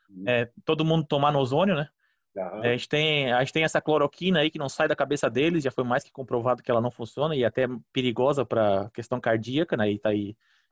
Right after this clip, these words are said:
Speaker 2: E aí eles ficam insistindo nessa desinformação, nessa mentirada, nessa rede,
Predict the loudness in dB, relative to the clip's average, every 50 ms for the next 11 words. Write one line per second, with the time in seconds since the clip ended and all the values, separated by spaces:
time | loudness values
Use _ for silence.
0 | _ -10 -8 -6 -2 0 2 2 2 2 0 0 -2 -2 0 0 0 0 -2 -2
1 | 0 0 2 2 2 0 0 -2 -2 -2 -2 0 0 0 0 0 2 2 2 2
2 | 0 0 -2 -2 -2 -2 -2 0 2 2 4 4 2 0 0 2 2 0 0 2
3 | 0 0 0 0 -4 -8 -8